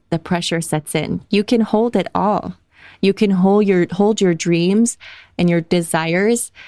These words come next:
and everything that's good, along with the stress and pressure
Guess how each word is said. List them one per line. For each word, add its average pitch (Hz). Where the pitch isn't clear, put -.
and 175
everything 190
that's -
good, 180
along 190
with 180
the 185
stress 180
and 185
pressure 175